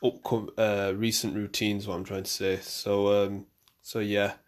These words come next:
I haven't had my coffee yet, so I'm a bit upset, but we've got to adapt and move on. So I will be having my coffee later on in the day.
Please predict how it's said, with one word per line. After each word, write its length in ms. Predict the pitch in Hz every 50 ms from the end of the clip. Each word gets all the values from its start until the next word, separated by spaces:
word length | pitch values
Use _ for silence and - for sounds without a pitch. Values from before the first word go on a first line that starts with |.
| _ -
I 60 | 107
haven't 240 | 110 110 104 95 104
had 120 | 104 101
my 80 | 101 95
coffee 400 | - - - 98 - - 98 92
yet, 200 | 90 - - -
so 100 | - 107
I'm 100 | 101 98
a 60 | 95
bit 180 | 95 101 95
upset, 540 | 76 - - - - - 95 95 - - -
but 320 | - - 113 113 120 - - _ _ _ _ _ _ _ _ _ _ _ _ _ _ _ _ _ - - _ _
we've 120 | - 110 104
got 180 | - 110 - -
to 100 | - 117
adapt 340 | 98 110 107 - - -
and 100 | - 113
move 300 | 110 110 110 110 104 104
on. 260 | 104 110 120 117 120 - _ _
So 160 | - - - 98
I 60 | 101
will 180 | 104 110 110
be 100 | 107 113
having 220 | 104 107 104 104 107
my 80 | 104
coffee 340 | 98 - - 104 - - 98
later 280 | 101 98 95 - 98 101
on 120 | 98 98
in 80 | 98 98
the 80 | 98
day. 300 | 92 95 101 104 104 104